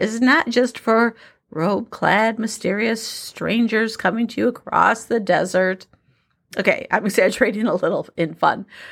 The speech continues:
But, you know, that's kind of this picture we get, a prophet, you know, there's something ethereal and special. And even though some have a specific prophetic calling, it really is not just for an elite group of rare individuals.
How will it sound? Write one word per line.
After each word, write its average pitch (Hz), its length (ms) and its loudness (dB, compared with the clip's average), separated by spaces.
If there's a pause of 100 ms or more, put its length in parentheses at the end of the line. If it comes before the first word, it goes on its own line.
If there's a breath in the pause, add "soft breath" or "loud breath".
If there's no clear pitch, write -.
(220 loud breath)
But, 190 280 2
you 214 100 0
know, 190 100 4
that's 196 220 2
kind 302 180 0
of 262 60 -2
this - 40 -12
picture - 280 -6
we 160 80 0
get, 156 120 -2
a - 60 -4
prophet, 185 840 0
you 160 80 -6
know, 170 200 -2
there's 180 240 -2
something 185 320 -4 (260 loud breath)
ethereal 208 960 2
and 202 180 -2
special. - 720 -2 (960)
And 170 160 -2
even 247 300 0
though 233 160 4
some 208 320 -2
have 196 400 2 (360 loud breath)
a 202 80 0
specific - 720 -4
prophetic - 420 -2
calling, 175 560 0 (600)
it 247 160 2
really 381 240 2
is 254 200 -2
not 240 300 0
just 226 240 -4
for 214 140 2
an 220 80 4
elite 233 400 0
group 302 420 2
of 220 220 -4
rare 202 280 2
individuals. 247 800 0